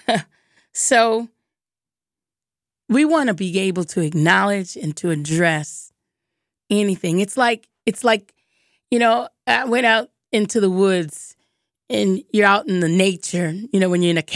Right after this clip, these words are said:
cabin, it's, you know, full of nature. And you don't want raccoons and squirrels and deer and any other wildlife coming in your little space in your cabin.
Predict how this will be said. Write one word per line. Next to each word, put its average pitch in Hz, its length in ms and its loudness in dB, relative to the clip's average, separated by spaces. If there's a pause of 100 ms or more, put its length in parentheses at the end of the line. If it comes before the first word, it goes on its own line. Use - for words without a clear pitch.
cabin, 170 340 0
it's, - 300 -10 (360)
you 175 100 0
know, 156 360 -2 (800)
full 208 280 2
of 190 80 2
nature. 175 580 -2 (680)
And 208 180 -2
you 320 60 2
don't 392 200 2
want 269 400 0
raccoons 180 960 0
and 160 200 -6
squirrels 175 840 -2
and 160 200 -4 (540)
deer 190 520 2
and 160 160 -2
any 220 460 0
other 208 360 0 (380)
wildlife 175 960 0
coming 220 280 -2
in 190 160 2
your 180 160 2
little 170 200 0
space 185 540 -4 (300)
in 185 180 2
your 165 120 0
cabin. 165 600 0